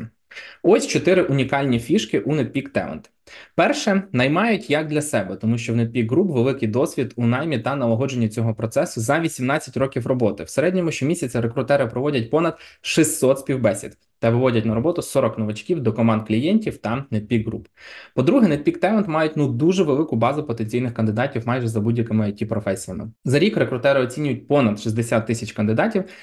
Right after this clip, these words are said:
а загалом кількість актуальних резюме в базі на сьогодні сто вісімдесят тисяч. Далі,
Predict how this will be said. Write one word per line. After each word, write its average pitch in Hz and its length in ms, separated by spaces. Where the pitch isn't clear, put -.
а 127 120
загалом 147 360
кількість 143 360
актуальних 113 420
резюме 143 320
в 123 80
базі 123 240
на 110 100
сьогодні 175 380
сто - 160
вісімдесят 107 640
тисяч. - 540
Далі, 147 360